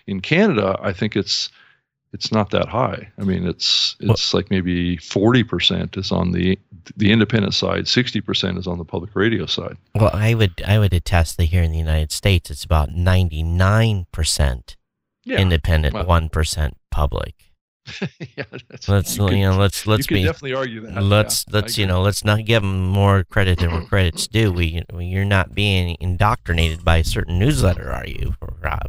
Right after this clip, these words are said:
Speaker 2: 'Cause
Speaker 1: No, I'm not.
Speaker 2: Oh, okay, 'cause we, we know that the, you know, the bu-, the bubble of the East Coast is, uh, that's where only thing that's innovative happening in podcasting these days, right?
Speaker 1: Yeah, right. Yeah. <laughs>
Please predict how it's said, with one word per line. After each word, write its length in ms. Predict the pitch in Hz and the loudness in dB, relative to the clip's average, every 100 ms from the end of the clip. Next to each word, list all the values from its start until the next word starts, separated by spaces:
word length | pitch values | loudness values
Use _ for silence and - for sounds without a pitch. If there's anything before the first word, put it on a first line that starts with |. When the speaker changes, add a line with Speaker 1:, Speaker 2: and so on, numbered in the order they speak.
| - | -10
Speaker 2:
'Cause 180 | 135 123 | -6 -4
Speaker 1:
No, 320 | 127 135 131 | -2 -2 -2
I'm 120 | 127 120 | -4 -6
not. 360 | 101 95 - - | -8 -10 -8 0
Speaker 2:
Oh, 220 | 95 98 95 | 2 2 0
okay, 300 | - 95 73 | 0 0 -2
'cause 200 | - 85 | -2 -6
we, 260 | 87 92 - | -6 -8 -6
we 160 | 98 98 | -2 0
know 360 | 101 123 117 | 4 4 4
that 200 | 92 - | 2 0
the, 360 | - 90 85 85 - | 2 2 2 0 -2
you 120 | 95 | -2
know, 120 | 90 | -2
the 120 | 85 | -2
bu-, 180 | 82 - - | -6 -8 -6
the 160 | - 87 | -2 0
bubble 400 | - 113 110 92 | 2 2 2 2
of 100 | 87 | 0
the 120 | 87 | 0
East 340 | 92 90 - - | 0 -2 -2 -2
Coast 480 | - - 85 - | 0 0 -2 -4
is, 240 | 82 78 - | -6 -6 -2
uh, 200 | 78 76 - _ _ _ | -2 -2 -10 _ _ _
that's 200 | - 110 | -4 -2
where 200 | 101 95 | 0 2
only 300 | 95 127 135 | 4 4 4
thing 240 | 104 95 85 | 2 0 -2
that's 180 | 85 95 | -4 -4
innovative 460 | 87 90 90 82 | -2 0 0 0
happening 380 | 92 85 80 80 | 0 0 -2 -6
in 140 | 78 | -8
podcasting 680 | - 110 113 87 65 73 67 | -4 -2 0 -2 -4 -6 -14
these 200 | 69 73 | -14 -12
days, 280 | - 67 69 | -8 -8 -8
right? 260 | 71 80 87 _ _ _ _ _ _ _ _ | -6 -6 -8 _ _ _ _ _ _ _ _
Speaker 1:
Yeah, 180 | 101 92 - | -20 -20 -20
right. 300 | 104 - - _ _ - - | -18 -18 -20 _ _ -20 -16
Yeah. 180 | - - - | -12 -14 -12
<laughs> 320 | - - - | -14 -12 -14